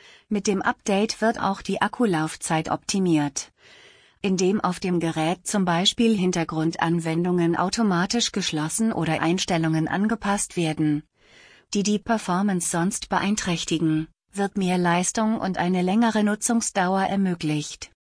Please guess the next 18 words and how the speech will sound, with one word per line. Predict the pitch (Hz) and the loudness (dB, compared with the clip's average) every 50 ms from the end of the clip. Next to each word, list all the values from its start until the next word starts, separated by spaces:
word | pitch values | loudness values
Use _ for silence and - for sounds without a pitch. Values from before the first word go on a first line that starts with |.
| _ _ _ - | _ _ _ -2
Nutzer | 180 180 190 185 - - 170 | 0 0 2 0 0 -2 -2
können | 170 - 180 185 185 180 180 | -4 -2 -2 -2 0 0 0
auch | - - 175 185 196 - | 0 0 -2 -2 -4 -4
Energiespareinstellungen | - 170 175 170 165 170 - 196 214 - - - 180 170 170 160 160 165 170 185 196 - - 165 151 160 156 160 165 180 180 | -4 -2 0 0 -2 -2 -2 -2 -2 -2 -2 -2 -2 0 0 0 0 0 0 0 0 0 -2 0 0 2 2 2 2 0 0
vornehmen, | - - 208 208 196 202 196 170 170 175 170 175 190 214 226 - _ _ - - - - - - - _ _ - | -2 -2 0 0 2 2 2 2 2 2 2 2 2 0 -2 -2 _ _ -20 -20 -20 -20 -20 -20 -20 _ _ -4
einschließlich | 185 190 220 247 - - 233 226 220 - - 190 180 - - | 0 0 2 0 0 0 -2 -2 -2 -2 -2 -2 -2 -4 -4
der | - 165 151 - | -4 -4 0 0
Anpassung | 170 185 208 - 220 214 220 - - 233 226 220 | 0 -2 -2 -2 -2 -2 0 0 0 0 0 0
von | - - 180 175 | 0 0 -2 -2
Helligkeit | 175 170 180 185 190 180 - - - 185 180 180 175 - | 0 0 0 0 -2 -4 -6 -4 -2 -2 0 0 -2 -2
und | 165 180 170 - - | -4 -4 -4 -4 -4
Bildschirm-Timeout-Einstellungen. | 190 190 175 160 - - 202 196 202 214 208 190 180 180 185 190 104 165 170 170 - - 175 180 - - - 170 160 160 156 160 156 156 151 147 165 - _ _ _ _ _ _ _ _ _ _ - - - - _ _ | -2 -2 0 0 0 0 0 0 0 0 -2 -2 -2 -2 -2 -2 -2 -2 -4 -2 -2 -2 0 0 -2 -2 0 0 2 2 2 2 2 2 0 -2 -4 -8 _ _ _ _ _ _ _ _ _ _ -20 -20 -20 -20 _ _
Dadurch | - 185 185 185 220 214 226 220 - | 0 0 0 2 2 2 2 0 0
erreichen | - 185 175 165 165 165 185 196 - 220 208 196 | -2 -2 0 0 0 0 0 -2 0 0 0 0
sie | 180 190 | 0 -2
die | 185 185 190 | -2 -2 -2
bestmögliche | 175 180 196 - - - 180 190 214 220 - 220 214 196 - 196 - | -2 -2 -4 -4 -2 -2 -2 0 -2 -2 0 -2 -4 -2 -2 -2 0
Akkulaufzeit, | - 202 - 233 220 196 170 165 170 170 - - - - 165 160 170 202 - - - | 0 0 0 0 0 2 2 0 -2 -4 -6 -8 -4 -4 -2 -2 -2 -4 -6 -10 -16